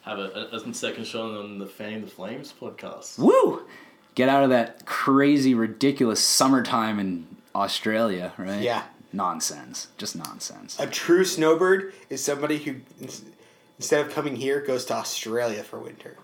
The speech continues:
Speaker 2: Okay.
Speaker 3: <laughs>
Speaker 2: Well.
Speaker 3: Leaves Minnesota and goes to
Speaker 2: If
Speaker 3: Australia.
Speaker 2: we have any old people listen to this, now you know. You're, you're, you're now educated. So,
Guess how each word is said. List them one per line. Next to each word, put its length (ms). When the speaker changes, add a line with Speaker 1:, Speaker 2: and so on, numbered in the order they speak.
Speaker 2:
Okay. 460
Speaker 3:
<laughs> 60
Speaker 2:
Well. 300
Speaker 3:
Leaves 240
Minnesota 640
and 80
goes 200
to 80
Speaker 2:
If 20
Speaker 3:
Australia. 340
Speaker 2:
we 60
have 120
any 140
old 300
people 300
listen 320
to 60
this, 220
now 140
you 160
know. 320
You're, 160
you're, 320
you're 180
now 200
educated. 680
So, 320